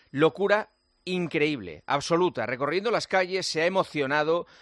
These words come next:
Ha sido precioso lo que se ha vivido hoy en Sevilla. Anthony va a estar a las doce de la noche en el partidazo de la cadena cope. Y además, sonidos del día. Del fin de semana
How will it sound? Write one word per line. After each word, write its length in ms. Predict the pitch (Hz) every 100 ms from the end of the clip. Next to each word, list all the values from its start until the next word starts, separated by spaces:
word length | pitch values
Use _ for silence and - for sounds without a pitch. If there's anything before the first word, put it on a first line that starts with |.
| -
Ha 120 | - 131
sido 320 | 185 175 170
precioso 480 | 175 160 196 202 220
lo 80 |
que 80 | 151
se 80 | 139
ha 40 |
vivido 300 | 160 156 156
hoy 140 | 147 143
en 60 |
Sevilla. 520 | 131 139 170 175 202 208 _ _ -
Anthony 500 | 190 226 240 240 240 160
va 60 |
a 20 |
estar 240 | 170 165 143
a 60 |
las 220 | 151 147 135
doce 220 | 226 196
de 80 | 170
la 80 |
noche 380 | 185 - 214 220 -
en 120 | 151
el 160 | 151
partidazo 680 | 135 143 131 165 175 185 185 - -
de 120 | 120 139
la 580 | 131 123 120 110 113 104
cadena 260 | 139 147
cope. 400 | 107 90 78 67 - _ _ -
Y 160 | 165
además, 340 | 202 196 254 240
sonidos 380 | 208 226 233 165
del 200 | 165 107
día. 280 | 95 87 - _ -
Del 220 | 143 165
fin 180 | 247 277
de 80 |
semana 480 | 262 - 233 190 190